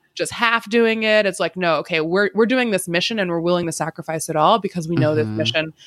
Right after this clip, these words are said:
Speaker 1: is for a higher purpose." And so just, like,
Speaker 2: Mm-hmm.
Speaker 1: thinking about all of the religious examples, like, I, I can't, you know, like, th-,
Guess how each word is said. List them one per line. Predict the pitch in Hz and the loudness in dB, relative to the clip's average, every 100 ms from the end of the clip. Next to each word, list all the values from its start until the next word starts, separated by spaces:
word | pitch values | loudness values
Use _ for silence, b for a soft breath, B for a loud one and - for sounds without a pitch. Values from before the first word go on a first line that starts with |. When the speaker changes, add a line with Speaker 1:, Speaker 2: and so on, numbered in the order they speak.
| B - | B -4
Speaker 1:
is | - | -2
for | - | 2
a | 143 | 2
higher | 151 147 143 | 2 -2 -2
purpose." | - - - - | -4 -10 -10 -10
And | 190 | -6
so | 185 196 | 2 2
just, | 196 117 | 2 0
like, | 262 117 | 0 -2
Speaker 2:
Mm-hmm. | 123 B B - | -10 B B -2
Speaker 1:
thinking | 214 285 | 2 2
about | 339 277 - | 2 2 4
all | 208 208 | 2 2
of | 233 | 2
the | 254 | 0
religious | 247 180 170 180 | 2 2 0 -2
examples, | - 160 143 151 190 208 | -6 -6 -6 -4 -4 -2
like, | 190 | 0
I, | 185 - | -2 -2
I | 190 | -6
can't, | 185 233 214 - _ _ _ | -2 -2 -2 -4 _ _ _
you | - 277 | 2 4
know, | 240 | 6
like, | 214 214 202 - | 6 4 0 -6
th-, | 196 | -8